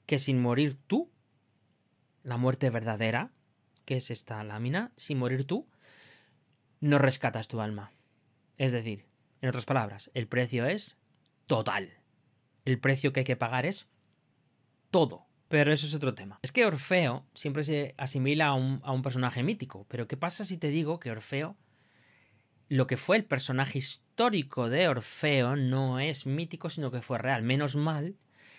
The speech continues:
menos mal que tengo los comentarios desactivados de este vídeo porque no me puedo ni expli-, no me puedo ni imaginar la cantidad de hate que iba a recibir diciendo que Orfeo puede que no sea un personaje mítico, sino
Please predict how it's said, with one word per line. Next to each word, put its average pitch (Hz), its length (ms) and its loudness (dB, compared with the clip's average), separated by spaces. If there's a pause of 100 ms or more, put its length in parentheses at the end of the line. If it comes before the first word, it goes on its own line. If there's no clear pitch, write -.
(160)
menos 139 240 0
mal 160 100 0
que 147 100 -4
tengo 131 220 0
los 151 140 0
comentarios 131 500 0
desactivados 135 480 -2
de 143 80 -2
este 143 220 -2
vídeo 147 340 0
porque 123 360 -4
no 117 120 -2
me 135 100 0
puedo 151 200 0
ni 147 80 0
expli-, 131 340 -6
no 131 140 0
me 151 100 0
puedo 151 220 -2
ni 147 60 0
imaginar 135 440 0
la 143 80 -4
cantidad 123 400 -2
de 131 180 0
hate 143 220 -2
que - 160 -4
iba 123 240 0
a 127 40 -2
recibir 135 460 -2
diciendo 123 380 -6
que 113 240 -6
Orfeo 151 540 -4 (1040)
puede 147 300 -4
que 135 100 -4
no 113 120 -2
sea 120 180 -4
un 117 80 -4
personaje 117 380 -4
mítico, 123 340 -4
sino 143 440 -4